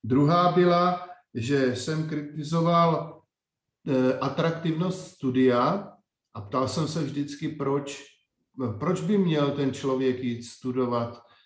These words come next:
zrovna tu vysokou technickou školu a ten obor. No a třetím,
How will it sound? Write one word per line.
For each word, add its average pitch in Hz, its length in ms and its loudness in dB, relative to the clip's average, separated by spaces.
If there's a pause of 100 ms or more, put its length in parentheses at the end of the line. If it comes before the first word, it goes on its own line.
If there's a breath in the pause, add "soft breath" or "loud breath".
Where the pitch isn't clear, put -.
(260 soft breath)
zrovna 131 460 0
tu 139 260 -4
vysokou 131 580 -2
technickou 127 680 -4
školu 123 500 -2
a 110 80 -2
ten 123 380 -2
obor. 107 440 -6 (420 loud breath)
No 147 200 0
a 151 80 2
třetím, 185 560 0